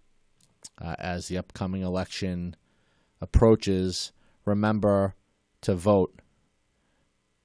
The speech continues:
Get out the vote. If you know any elderly person or someone that needs help to vote, uh, help them. Do what you can. Call for a ride,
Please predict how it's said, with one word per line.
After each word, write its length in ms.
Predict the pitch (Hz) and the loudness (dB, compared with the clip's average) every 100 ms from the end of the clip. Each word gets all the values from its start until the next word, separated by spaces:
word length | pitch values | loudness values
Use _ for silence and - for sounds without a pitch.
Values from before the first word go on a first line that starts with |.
| _ _ - | _ _ -4
Get 160 | 104 | 0
out 160 | 107 104 | 0 0
the 80 | 107 | 0
vote. 380 | 98 107 110 - | 4 4 2 -2
If 160 | 113 - | -14 -6
you 100 | 104 | -2
know 420 | 101 101 101 101 | 0 2 2 0
any 420 | 101 101 98 95 - | -2 -4 -4 -4 -4
elderly 440 | 107 101 104 101 | -4 -2 0 -2
person 600 | - 104 98 - 104 101 | 0 -2 -2 -4 -4 -4
or 180 | 92 90 | -6 -6
someone 360 | - 98 98 | -6 -4 -4
that 160 | 95 92 | -4 -4
needs 240 | 95 87 | -6 -6
help 300 | - 98 104 | -6 -4 -4
to 160 | - 98 | -6 -6
vote, 340 | 92 104 - - | -2 -2 -2 -6
uh, 340 | 90 90 90 82 _ _ _ _ | -8 -8 -8 -12 _ _ _ _
help 240 | 98 101 | -4 -4
them. 180 | - 107 | -2 -2
Do 140 | 95 98 | 0 0
what 80 | |
you 160 | 98 95 | 0 -2
can. 320 | - 104 107 | -4 -4 -4
Call 280 | 107 98 98 | -4 -2 -2
for 300 | - 101 95 | -2 -2 0
a 60 | 92 | 0
ride, 400 | 92 101 107 | -2 -2 -6